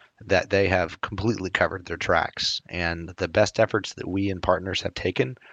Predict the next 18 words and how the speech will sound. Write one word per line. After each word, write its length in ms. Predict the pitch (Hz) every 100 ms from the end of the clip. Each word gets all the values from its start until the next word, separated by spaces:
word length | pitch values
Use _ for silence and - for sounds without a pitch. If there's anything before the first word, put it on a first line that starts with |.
| - -
to 140 | - -
understand 720 | 90 85 - 90 87 85 82 -
who 140 | - 107
has 220 | 95 87
the 100 | 85
controlling 500 | 90 85 - 82 85
interest 540 | 95 - 123 - - -
in 220 | 90 90
those 280 | 90 87 80
leases 540 | 101 95 - - - -
has 260 | 113 95 87
not 220 | 98 85 _ _ -
turned 220 | - 90
up 120 | 87 -
any 160 | 92 92
fruit 260 | - 101 -
yet. 200 | - - -
But 220 | - 87